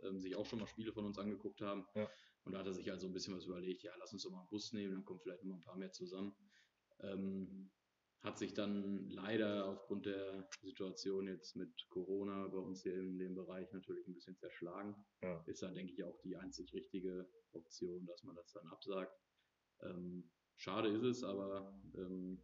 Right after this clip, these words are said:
Speaker 1: heißt nicht, dass wir das nicht vielleicht bei entspannterer, ähm, Lage bei uns hier im Kreis vielleicht doch nochmal in der Rückrunde oder was in Angriff nehmen. Weil ich denke, das ist schon eine, für die Jungs, C-Jugend natürlich Weltklasse, wenn da irgendwie vierzig, fünfzig Leute mit am Rand stehen,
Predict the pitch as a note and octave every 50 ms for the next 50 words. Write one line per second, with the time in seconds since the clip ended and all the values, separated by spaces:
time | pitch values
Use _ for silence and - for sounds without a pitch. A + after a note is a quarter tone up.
0 | - - F#2+ G2 F2+ - - G#2 A2 A2+ - - G#2 G2+ F#2 - G2 G2 G2 G2
1 | - - - - - - _ _ _ A#2 - - - G2 F#2 G2 - - F2+ F2+
2 | F#2+ F2+ - - F#2 F2 F2 F#2 F2+ - - F#2+ F#2+ F#2+ F#2 - G2 F#2 F#2 F#2
3 | F#2+ F#2+ - - _ _ _ _ _ _ _ _ _ _ _ _ - G2 G2 F#2+
4 | F#2+ F#2+ F#2+ F#2+ F#2+ F#2+ F#2+ F#2+ F#2+ F#2+ F#2+ F#2+ G2 F#2+ F#2 F2+ F#2 F#2+ F#2+ F2+
5 | - G2 F#2+ F#2 F#2 - - F2 F2+ F2+ F#2 F2+ - - - - - - F2+ F2
6 | - - - F#2+ - G2+ F#2 F2+ F2+ F2+ F2 F#2 F#2 F2+ F#2 F#2 - F2+ F#2 F2+
7 | F2+ F2 F2+ F2 F2+ F#2 - - F2+ - - G2 G2 F#2 F#2+ - G2 F#2+ F#2 F#2
8 | F#2 F2+ F2+ - - - _ _ _ _ - E2+ E2 - F2+ F2 F2+ F#2 D#2+ F2+
9 | E2+ F2+ - - F#2+ F2+ F2 F2 E2+ E2+ E2+ - - _ _ _ _ _ - G#2
10 | F#2+ G2 F#2+ G2 G#2+ A2+ A#2+ A2+ - - - - - - - - G#2 G#2+ G#2 G#2
11 | G#2 G2+ G#2 F#2+ G2 F#2+ - G2 F#2+ F#2 E2 F#2+ G2+ G#2 G2+ G#2 G#2+ G2+ G2 -
12 | G2 F#2+ G2 G2 F#2+ F#2 F#2+ F#2+ F#2+ F#2+ F#2+ F#2+ F#2+ F#2+ G#2 G2 F#2 - G2+ F#2+
13 | - - F#2+ F#2 - - F#2+ E2 G2 F#2 G2 G2 - G2 F#2+ F#2 G2 G2 F#2+ F#2+
14 | F#2 G2 G2+ - - - G#2 G2 G2+